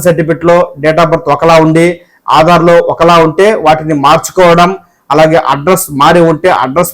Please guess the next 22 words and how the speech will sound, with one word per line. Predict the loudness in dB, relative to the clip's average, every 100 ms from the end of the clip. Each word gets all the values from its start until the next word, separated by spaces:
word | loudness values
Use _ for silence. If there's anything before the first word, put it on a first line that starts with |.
| 0
మార్చుకోవడం, | 0 0 0 2 2 0 -4 _ _ _ 0
బయోమెట్రిక్ | 2 4 2 0 -2 -6 -2
మార్చుకోవడం, | -2 -2 0 2 4 0 -2 -12 _ -4 -2
ఈ | 0
విధంగా | 0 0 -2 0
చేయడం | 0 2 2
ద్వారా | 2 2 0 0
ప్రభుత్వ | 0 0 -2 -2
పథకాలకు | -2 0 0 0 -2 -4
సంబంధించి | -2 0 0 -2 0 0
ఎలాంటి | 2 0 0 -6 -6
సమస్యలు | -6 -4 -4 -2 -2
లేకుండా | -2 -2 2 0 -2 _ _ -4
మీకైతే | -4 0 0 2 0 -2 -2
అందుకుంటారు. | -2 0 0 2 2 2 0 -2 _ _ 0 2
ఏ | 2 2
ప్రభుత్వ | 0 0 0 -2
పథకం | 0 0 0
అందాలన్నా | 2 2 2 2 2 2 2
రేషన్ | -2 -4 -2
కార్డు | -2 0 0
ఉండాలి, | 2 2 2